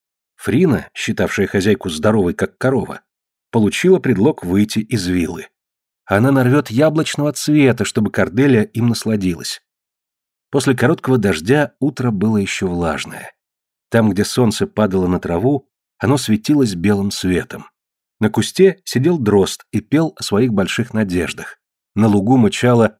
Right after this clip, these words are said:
невероятно рыжая дойная корова. Когда Фрина шла мимо невысоких искривлённых деревьев, они осыпали её дождевыми каплями.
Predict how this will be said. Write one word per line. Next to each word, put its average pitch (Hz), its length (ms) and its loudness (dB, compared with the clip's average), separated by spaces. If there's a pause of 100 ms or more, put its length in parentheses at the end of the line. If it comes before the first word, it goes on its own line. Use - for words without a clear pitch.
(160)
невероятно 117 640 4
рыжая 110 420 2
дойная 107 440 2
корова. 90 540 -4 (560)
Когда 92 260 -2
Фрина 123 320 0
шла 113 240 -2
мимо 107 260 4
невысоких 98 680 -2
искривлённых 95 640 -2
деревьев, 104 540 0 (400)
они 127 220 0
осыпали 127 520 -2
её 113 220 2
дождевыми 104 540 0
каплями. 85 600 -8